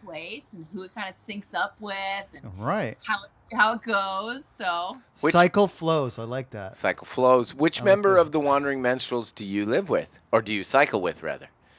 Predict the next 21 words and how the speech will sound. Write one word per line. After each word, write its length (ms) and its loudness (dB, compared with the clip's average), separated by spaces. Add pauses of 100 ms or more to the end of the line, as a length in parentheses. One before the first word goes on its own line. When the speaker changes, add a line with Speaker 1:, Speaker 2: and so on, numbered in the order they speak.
(340)
Speaker 1:
I 140 -6
am 120 -10
cycling 640 -10
currently. 480 -12
Hold 220 -12
on, 80 -12
let 80 -16
me 80 -16
check 240 -20
the 80 -20
chat. 260 -6
I 80 -8
think 260 -14
I'm 200 -10
bleeding 400 -8
right 200 -6
now 220 -4
Speaker 3:
<laughs> 400 -2
Speaker 1:
with 400 -8 (4000)
Speaker 3:
Who? 60 6
Speaker 2:
Uh, 460 2